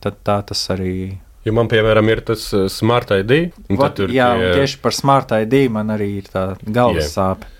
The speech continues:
Speaker 2: Tur man ir palielināti tie burti, visi uz lielāko, bet dažreiz ir kaut kāds tas viens cipars, kurš ir tā kā par lielu, un tāpēc visi pabīdās uz leju.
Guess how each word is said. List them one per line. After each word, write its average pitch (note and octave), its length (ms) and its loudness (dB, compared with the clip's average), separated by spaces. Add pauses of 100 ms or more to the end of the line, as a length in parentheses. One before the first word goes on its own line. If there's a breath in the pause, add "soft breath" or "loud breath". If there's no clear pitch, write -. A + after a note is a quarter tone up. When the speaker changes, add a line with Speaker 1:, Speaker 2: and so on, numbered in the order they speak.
(180 soft breath)
Speaker 2:
Tur G#2+ 160 0
man F#2+ 160 2
ir F2 140 -2
palielināti F2 680 -2
tie E2 240 0
burti, A#2+ 480 0
visi F#2 400 -4
uz E2 160 -4
lielāko, C3 840 0
bet G2+ 120 0
dažreiz G#2+ 320 -2
ir F2+ 80 -4
kaut F#2+ 140 -4
kāds F#2 180 0
tas E2 120 -10
viens C3+ 240 0
cipars, - 560 -2
kurš - 300 -2
ir B2 60 -2
tā B2 140 0
kā A2 120 2
par - 160 -4
lielu, F3+ 380 2
un C3 100 -2
tāpēc A2 240 -2
visi A#2 160 -2
pabīdās F#2+ 400 0
uz F#2 100 -4
leju. D#3 280 2